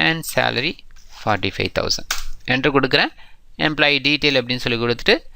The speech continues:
சேம் நான் என்ன இன்புட் கொடுத்தனோ அதோட டிஸ்ப்ளே கீழே ஷோ பண்ணுது. ஓகே, so நெக்ஸ்ட்டு இந்த எம்ப்ளாயி இ எம் பி அப்படின்றது நம்ம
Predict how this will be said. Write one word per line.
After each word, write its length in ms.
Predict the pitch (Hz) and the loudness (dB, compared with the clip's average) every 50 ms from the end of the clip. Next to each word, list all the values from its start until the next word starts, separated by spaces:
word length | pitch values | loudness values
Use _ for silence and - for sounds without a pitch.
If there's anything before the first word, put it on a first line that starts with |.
| - - - - - | -20 -18 -14 -4 0
சேம் 240 | - 135 127 123 120 | 2 2 2 2 2
நான் 140 | 117 113 113 117 | 0 0 0 0
என்ன 180 | 120 120 120 117 | 0 0 0 0
இன்புட் 280 | 120 117 - 120 107 - | -2 -4 -6 -6 -4 -4
கொடுத்தனோ 320 | 104 104 104 - 135 165 190 - - - - 110 | -4 -2 0 2 2 2 2 0 -4 -4 -2 0
அதோட 380 | 107 98 101 101 101 117 131 127 107 101 | 2 2 2 2 2 2 2 0 0 -2
டிஸ்ப்ளே 320 | 113 - - - - 120 147 - - - | -4 -6 -4 -2 0 0 0 0 -2 -2
கீழே 280 | - 107 104 104 107 127 139 - - | -2 0 2 2 0 0 0 0 0
ஷோ 140 | - - 113 101 - | 2 4 2 2 2
பண்ணுது. 300 | 101 90 90 87 87 - - - - - - - - - - - | 0 0 0 0 -4 -6 -10 -12 -12 -12 -14 -14 -14 -6 -2 0
ஓகே, 160 | 127 - - 123 - - - - - - - - - - - _ - - - - | 0 0 -2 -6 -8 -10 -16 -16 -16 -16 -16 -16 -18 -20 -20 _ -20 -18 -4 0
so 120 | - 131 135 160 | 2 4 4 4
நெக்ஸ்ட்டு 320 | 202 - - - - 131 113 143 196 - - - - - - - - - - - - - - - - - - - - - - - - - - - - - - | 2 2 0 2 4 4 4 4 2 -2 -8 -10 -14 -16 -20 -20 -20 -20 -20 -20 -20 -20 -20 -20 -20 -20 -20 -20 -20 -20 -18 -18 -16 -16 -14 -14 -14 -6 0
இந்த 120 | 147 147 147 143 147 160 | 2 4 4 6 4 2
எம்ப்ளாயி 340 | 185 - - 214 226 208 170 156 165 | 0 0 2 2 4 4 4 4 4
இ 20 | 190 214 226 233 | 4 4 2 2
எம் 120 | 214 - | 2 2
பி 80 | 214 202 170 | 2 2 2
அப்படின்றது 560 | 147 151 156 151 143 - 131 120 117 165 202 208 175 - 123 | 2 0 0 0 0 0 0 2 4 4 4 4 4 2 0
நம்ம 280 | 123 123 123 131 135 131 | 0 2 2 2 2 2